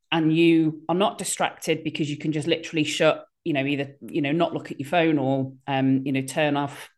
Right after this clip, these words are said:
Outlook or whatever you, your email provider is online, and until you get to those times.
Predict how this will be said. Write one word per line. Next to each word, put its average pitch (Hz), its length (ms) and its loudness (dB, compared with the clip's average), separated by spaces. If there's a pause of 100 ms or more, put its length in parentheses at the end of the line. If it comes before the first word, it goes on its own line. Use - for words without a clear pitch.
Outlook 151 380 -2
or 131 80 -4
whatever 135 560 0
you, 139 240 -4
your 151 100 0
email 170 220 2
provider 160 420 -4
is 156 140 -6
online, 170 400 -4 (580)
and 160 300 2 (180)
until 165 460 0
you 156 160 2
get 151 240 0
to 165 100 -12
those 147 260 0
times. 147 640 -4